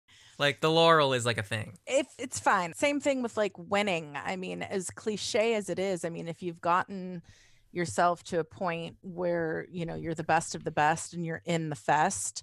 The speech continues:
Speaker 2: I mean, that really is a win. I mean, it's cool to be able to walk home with the trophy, but that trophy is not getting you a job.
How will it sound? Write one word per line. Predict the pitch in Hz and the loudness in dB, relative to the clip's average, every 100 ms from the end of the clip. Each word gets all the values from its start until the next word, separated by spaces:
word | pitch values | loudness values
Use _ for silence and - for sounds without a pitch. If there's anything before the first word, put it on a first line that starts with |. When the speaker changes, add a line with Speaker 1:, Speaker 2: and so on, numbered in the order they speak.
| _ _ _ _ _ 190 | _ _ _ _ _ 0
Speaker 2:
I | |
mean, | 214 208 214 | 2 2 4
that | 247 233 | 2 2
really | 240 294 190 202 | 0 4 4 6
is | 220 165 | 6 4
a | |
win. | 160 170 190 135 147 | 2 0 0 0 -2
I | 170 | -2
mean, | 170 - | -2 0
it's | 202 - - _ _ - | -2 -2 -10 _ _ -8
cool | - 233 220 262 294 - | 0 4 6 6 2 -4
to | 220 | -4
be | 233 | -2
able | 240 262 | 0 0
to | |
walk | 233 240 - | 0 0 0
home | 254 247 | -2 0
with | 247 - | -2 -4
the | |
trophy, | - 226 240 277 254 | -4 -2 -2 -4 -6
but | - | -2
that | 262 - | -2 -2
trophy | - 254 - 226 | 2 2 2 0
is | 190 190 | 0 0
not | 185 - | -2 0
getting | 165 160 | 0 -2
you | 151 | -8
a | 135 | -8
job. | - - | -6 -8